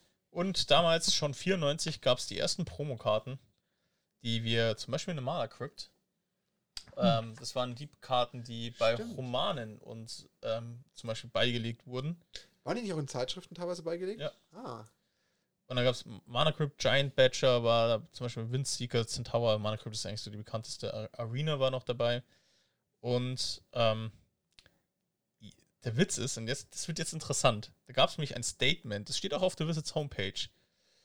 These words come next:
Speaker 1: Ähm, es gab eine Karte, die heißt Nalatni Dragon und die wurde für die Dragon Con, also eine Convention, vierundneunzig verschenkt für die Teilnehmer. Die Beschwerden waren aber so stark vom Publikum,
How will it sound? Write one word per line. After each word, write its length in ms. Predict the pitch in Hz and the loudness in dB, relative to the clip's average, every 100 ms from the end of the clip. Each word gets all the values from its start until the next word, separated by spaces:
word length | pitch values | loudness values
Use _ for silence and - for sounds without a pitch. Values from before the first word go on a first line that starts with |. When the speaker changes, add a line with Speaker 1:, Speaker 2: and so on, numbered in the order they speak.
| _ _ - | _ _ 6
Speaker 1:
Ähm, 400 | 120 123 123 120 - _ _ - | 8 10 6 -6 -14 _ _ -10
es 120 | - | 4
gab 120 | 165 | 6
eine 100 | - | 6
Karte, 400 | 131 147 202 208 | 2 2 2 2
die 140 | 190 131 | 2 4
heißt 240 | 127 - | 4 4
Nalatni 500 | 120 123 170 190 180 - | 2 2 2 -2 -4 -2
Dragon 340 | 151 185 202 - _ | 0 0 -2 -10 _
und 180 | 127 120 | -8 -4
die 100 | 123 | -4
wurde 260 | 143 139 | -2 0
für 140 | 131 143 | -2 -4
die 140 | 123 | -6
Dragon 320 | 120 127 165 | 0 0 0
Con, 360 | - 143 147 160 | 2 2 2 -2
also 200 | - 120 | -6 -12
eine 80 | 107 | -12
Convention, 540 | 104 113 139 160 160 160 _ _ _ _ | -10 -2 -2 0 -4 -6 _ _ _ _
vierundneunzig 600 | 120 117 139 131 - - | 0 0 0 -4 -8 -10
verschenkt 460 | - - 120 107 - | -4 2 2 2 -6
für 200 | - 117 | -14 -10
die 260 | 110 107 | -8 -10
Teilnehmer. 520 | - 110 104 95 80 - _ _ _ _ _ _ _ _ _ _ | -4 -4 -2 -4 -6 -8 _ _ _ _ _ _ _ _ _ _
Die 60 | 131 | 0
Beschwerden 720 | 123 - 135 214 214 139 123 | 2 4 8 8 8 4 2
waren 280 | 123 135 | 2 2
aber 460 | 73 113 117 113 - | 0 2 4 4 2
so 240 | - 175 | -4 -4
stark 420 | 202 - 180 139 - | -6 -4 -2 -4 -8
vom 140 | 127 | -12
Publikum, 640 | - 175 131 117 123 165 | -6 -6 -6 -4 -2 -2